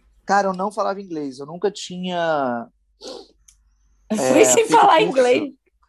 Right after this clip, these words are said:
Speaker 1: Eu nunca tinha feito curso de inglês, assim, na verdade tinha, fiz dois meses de uma cultura inglesa aqui, mas saí, mas isso eu já tinha, sei lá, dezessete, dezoito anos, assim, mas antes disso não.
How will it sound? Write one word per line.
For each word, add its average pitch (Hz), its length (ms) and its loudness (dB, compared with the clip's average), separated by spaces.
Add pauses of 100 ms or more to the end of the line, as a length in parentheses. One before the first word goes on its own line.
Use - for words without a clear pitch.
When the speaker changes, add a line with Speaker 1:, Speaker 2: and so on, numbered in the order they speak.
(260)
Speaker 1:
Eu 156 80 -2
nunca 196 180 -2
tinha 214 180 0
feito 208 260 -4
curso 190 200 -6
de 196 120 -4
inglês, 160 500 0
assim, 131 180 -10
na 175 60 -4
verdade 226 300 -2
tinha, 180 300 -12
fiz 170 160 -12
dois 196 240 -2
meses 185 240 -6
de 180 40 -20
uma 185 80 -18
cultura 170 320 -8
inglesa 160 360 -4
aqui, 170 120 -18
mas 185 160 -8
saí, 175 480 -4 (400)
mas 143 120 -4
isso 165 120 -10
eu 254 40 -4
já 285 120 -4
tinha, 208 300 -8
sei 170 160 -6
lá, 147 280 -4 (840)
dezessete, 127 520 -12
dezoito 120 380 -12
anos, 110 280 -10
assim, 117 240 -14
mas 131 180 -4
antes 165 240 -6
disso 175 300 -8
não. 147 400 -2